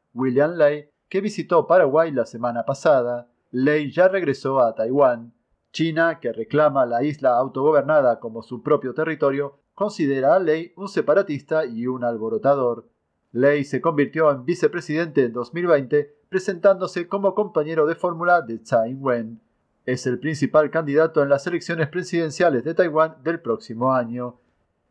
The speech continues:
El régimen chino pidió en repetidas ocasiones a Washington que no se relacione con los líderes taiwaneses, ya que lo considera como un apoyo al deseo de Taiwán de ser considerada separada de China.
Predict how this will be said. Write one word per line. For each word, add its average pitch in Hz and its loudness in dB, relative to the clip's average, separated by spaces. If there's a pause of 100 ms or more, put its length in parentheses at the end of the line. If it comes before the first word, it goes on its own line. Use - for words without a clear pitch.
(100)
El 123 -2
régimen 127 -2
chino 147 -2
pidió 147 0
en 160 -2
repetidas 165 0
ocasiones 170 -2
a 175 4
Washington 170 0 (240)
que 170 -4
no 208 2
se 185 -2
relacione 170 0
con 180 0
los 127 0
líderes 143 0
taiwaneses, 139 -2 (260)
ya 127 -2
que 117 -12
lo 113 -4
considera 156 0
como 135 -10
un 175 0
apoyo 147 -2
al 170 0
deseo 147 -2
de 165 0
Taiwán 156 -2 (260)
de 165 -10
ser 190 0
considerada 180 0
separada 135 0
de 110 -8
China. 120 -8